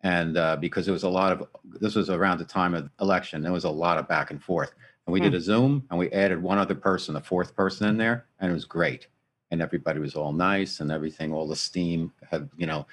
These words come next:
Speaker 1: subsided. And it's just a matter of, there's a change in energy, I think, in the different, uh, platforms that you communicate on. What are your thoughts on that, Gene?
Speaker 2: Definitely. I mean, that's why I said Zooming is,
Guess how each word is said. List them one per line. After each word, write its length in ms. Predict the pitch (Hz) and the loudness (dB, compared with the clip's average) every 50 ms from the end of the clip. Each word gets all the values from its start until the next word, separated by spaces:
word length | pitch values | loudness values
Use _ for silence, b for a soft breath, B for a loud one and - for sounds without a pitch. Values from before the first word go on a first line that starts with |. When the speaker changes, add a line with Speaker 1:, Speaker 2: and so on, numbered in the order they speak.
| B B B | B B B
Speaker 1:
subsided. 680 | B - 98 - - - 92 85 85 82 78 85 80 - - _ _ _ _ _ _ - | B -6 -6 -4 -2 0 2 2 2 0 -2 -4 -6 -8 -12 _ _ _ _ _ _ -6
And 280 | 87 85 82 80 80 80 | -4 -4 -2 -2 -4 -4
it's 180 | - 87 - - | -4 -6 -4 -2
just 180 | - 120 - | 0 0 2
a 60 | - 104 | 4 4
matter 320 | 104 104 107 113 98 95 | 4 4 4 4 4 2
of, 160 | 85 73 73 | 0 0 -2
there's 180 | 92 90 87 - | -4 -2 -2 -2
a 60 | 87 | -6
change 480 | - - - - 127 127 123 120 101 98 | -8 -4 0 2 2 4 4 2 2 0
in 100 | 85 - - | -2 -2 0
energy, 420 | 110 117 120 104 - - 85 82 | 2 2 2 2 0 -2 -2 -2
I 100 | 78 76 | -2 -2
think, 460 | 76 - - 82 76 73 - - - _ _ _ _ _ _ - | -4 -4 -6 -4 -4 -4 -6 -10 -14 _ _ _ _ _ _ -2
in 100 | 98 90 | 0 0
the 80 | 90 | 0
different, 460 | 82 - 104 101 - 98 90 80 - - - | 2 2 0 0 2 0 -2 -2 -4 -6 -4
uh, 140 | 95 82 76 | -2 -2 -2
platforms 760 | - - - 104 95 90 - - 85 76 73 73 71 - - | -2 0 2 2 2 2 -2 -6 -4 -4 -4 -4 -6 -6 -6
that 160 | 85 78 - | -6 -6 -6
you 80 | - - | -6 -6
communicate 560 | - 95 87 87 82 82 82 - 82 73 76 | -2 0 0 0 0 -2 -4 -6 -6 -4 -4
on. 240 | 76 - - - - _ _ _ _ _ _ - | -4 -4 -6 -10 -12 _ _ _ _ _ _ -8
What 100 | 98 107 | -4 -2
are 20 | |
your 80 | 107 95 | -2 -2
thoughts 320 | - - 82 76 - - | 0 0 -2 -2 -2 -2
on 80 | 80 73 | -4 -2
that, 180 | 71 67 67 - | -4 -4 -6 -8
Gene? 180 | - - - | -8 -6 0
Speaker 2:
Definitely. 600 | 143 240 233 233 233 220 190 151 143 127 101 95 - | 2 4 4 4 2 0 0 2 2 0 0 0 2
I 80 | - 180 | 4 4
mean, 120 | 196 196 | 4 6
that's 220 | 208 220 226 220 220 | 6 4 4 4 4
why 120 | 220 196 | 4 4
I 40 | 190 | 4
said 240 | 196 - 202 180 180 | 4 2 0 0 2
Zooming 340 | 185 233 254 269 247 214 | 4 6 6 6 6 4
is, 140 | 202 185 170 | 4 2 0